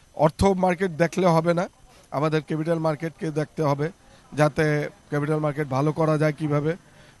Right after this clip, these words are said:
এ, এ, এটাই আমাদের দাবি। আর দাবিটা যদি ওনারা না মানে,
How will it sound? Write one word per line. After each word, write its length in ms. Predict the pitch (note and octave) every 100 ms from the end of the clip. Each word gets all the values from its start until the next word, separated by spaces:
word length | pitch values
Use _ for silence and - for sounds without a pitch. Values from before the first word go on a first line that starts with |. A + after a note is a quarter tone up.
| -
এ, 40 |
এ, 460 | C3+ D3+ D3 D#3 D3+
এটাই 240 | D3 E3+
আমাদের 360 | D#3 D#3 D3+ D3+
দাবি। 320 | C#3+ D#3 C4+ - _ - - -
আর 120 | C3
দাবিটা 420 | D3+ D#3 D#3 E3
যদি 240 | D#3+ D#3+
ওনারা 360 | E3+ E3 E3 E3
না 180 | D#3 F3
মানে, 360 | E3+ E3 F3+